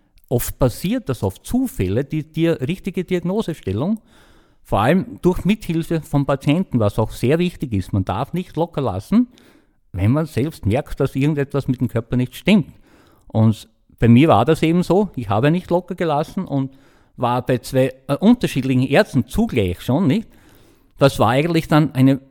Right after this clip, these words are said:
Paralleluntersuchung, <laughs> was auch nicht ganz einfach war dann. Und dann hatte ich die Diagnose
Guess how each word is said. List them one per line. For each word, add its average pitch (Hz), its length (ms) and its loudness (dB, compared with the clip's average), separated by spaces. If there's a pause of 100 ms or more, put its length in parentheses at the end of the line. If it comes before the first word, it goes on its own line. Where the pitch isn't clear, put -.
(280)
Paralleluntersuchung, 120 1400 2
<laughs> - 0 -
was 156 220 0
auch 123 240 2
nicht - 160 -2
ganz 127 300 0
einfach 123 400 2
war 113 200 0
dann. 233 220 2 (680)
Und 147 540 6 (500)
dann 135 160 4
hatte 139 180 2
ich - 100 -10
die 165 300 0 (160)
Diagnose 143 600 6